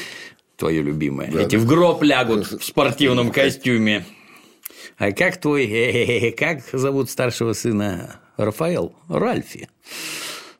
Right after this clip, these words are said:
Speaker 1: Хороший парень. Потерял сына. В смысле потерял? Умер. Что, что, что случилось? Там ты потерял внука. А тут выясняется, что внучку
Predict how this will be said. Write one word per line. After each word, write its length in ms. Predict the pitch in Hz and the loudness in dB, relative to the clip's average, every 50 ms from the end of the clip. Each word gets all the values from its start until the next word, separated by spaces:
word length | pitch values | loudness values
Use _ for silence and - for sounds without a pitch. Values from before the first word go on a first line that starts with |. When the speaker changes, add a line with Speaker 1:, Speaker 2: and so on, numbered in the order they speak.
| _ _ _ _ _ _ _ _ _ _ _ - - - | _ _ _ _ _ _ _ _ _ _ _ -12 -10 -6
Speaker 1:
Хороший 320 | - 92 90 85 - - 80 | -4 -2 0 0 0 -2 -6
парень. 380 | 80 - - - - - - - _ _ - | -6 -6 -6 -6 -6 -8 -10 -14 _ _ -2
Потерял 480 | - 123 - 117 117 120 139 160 147 | -2 -2 0 0 0 0 0 -2 -2
сына. 460 | - - - - - - - - - - | -4 -4 -4 -2 -2 -2 -2 -4 -6 -10
В 60 | - | -10
смысле 400 | - - 120 127 - - - 92 | -4 0 0 0 0 0 0 -2
потерял? 680 | 80 - - 90 87 - 101 98 92 90 82 78 76 69 | -2 0 0 -2 0 2 2 2 4 4 2 2 0 -2
Умер. 540 | 98 143 220 214 190 - 71 69 69 - - _ _ _ _ _ - - - - - - - - - - - - - - - - - - _ _ _ _ _ _ _ _ _ _ - _ _ - | 0 0 0 2 0 0 -2 -4 -4 -8 -12 _ _ _ _ _ -20 -20 -20 -20 -18 -18 -16 -16 -14 -14 -14 -12 -14 -14 -16 -20 -20 -20 _ _ _ _ _ _ _ _ _ _ -20 _ _ -8
Что, 420 | - - - - 151 151 135 123 117 | -6 -4 2 4 4 6 6 4 2
что, 280 | - - 147 151 143 120 | 0 2 2 4 4 2
что 180 | - - 135 120 | 2 0 0 0
случилось? 440 | - 117 117 107 135 147 135 117 - | 2 2 2 4 4 4 4 4 2
Там 140 | 120 107 101 | 0 0 0
ты 100 | - 104 | 0 0
потерял 440 | 87 110 - 120 117 117 117 117 113 | 0 0 2 2 4 4 4 2 2
внука. 420 | 110 131 139 127 123 107 - 107 98 | 2 2 2 2 2 2 0 0 0
А 380 | 101 101 104 123 175 233 226 143 | 0 0 0 0 2 0 0 0
тут 240 | - - 151 147 - | 0 -2 -2 0 2
выясняется, 680 | 107 107 101 90 92 101 98 98 95 90 90 - 90 | 2 2 2 2 2 2 2 2 2 0 -2 -2 -4
что 680 | 85 - - 104 98 95 90 87 85 82 80 80 80 76 - - - - - - - - - - _ _ _ _ _ _ _ _ _ _ _ _ _ _ _ _ _ - - - _ _ _ _ - - - - - - - _ - | -4 -2 0 2 2 4 4 4 2 2 2 0 -2 -4 -10 -18 -20 -20 -20 -20 -20 -20 -20 -20 _ _ _ _ _ _ _ _ _ _ _ _ _ _ _ _ _ -20 -20 -20 _ _ _ _ -20 -20 -20 -20 -20 -20 -20 _ -6
внучку 680 | - 90 90 95 98 92 - - - 127 127 120 - | -2 0 0 0 0 -2 -4 -2 -2 0 0 0 -4